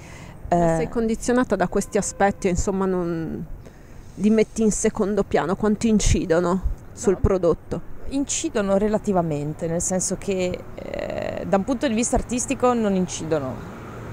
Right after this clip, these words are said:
Speaker 2: Cioè, io non mi sento, eh, che abbiamo fatto un basso ascolto, allora il nostro progetto non funzionava. Eh,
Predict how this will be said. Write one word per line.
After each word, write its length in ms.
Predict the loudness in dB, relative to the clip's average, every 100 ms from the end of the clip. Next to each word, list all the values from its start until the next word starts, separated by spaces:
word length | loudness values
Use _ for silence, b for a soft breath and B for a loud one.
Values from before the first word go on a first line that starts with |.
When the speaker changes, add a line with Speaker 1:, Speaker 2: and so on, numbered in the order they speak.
| -12 -4
Speaker 2:
Cioè, 360 | 4 6 6 4 -2 -2
io 240 | 4 6
non 140 | 6 4
mi 80 | 2
sento, 380 | 2 2 2 -2 -2 -6
eh, 520 | 0 2 2 0 -2 0
che 120 | -2
abbiamo 340 | 2 2 2
fatto 680 | -2 -2 -4 -2 2 4 4
un 120 | 4
basso 240 | 2 0 -2
ascolto, 440 | -2 -2 2 4
allora 640 | 4 4 4 4 4 2 -2
il 140 | -2 0
nostro 360 | 0 -2 -4
progetto 920 | -2 -2 0 2 0 0 -2 0 2
non 160 | 0 -4
funzionava. 800 | -8 -10 -10 -12 -12 -12 -12 -12 B B B B B B B B B B 4
Eh, 1160 | 8 10 8 8 8 6 6 4 4 0 -2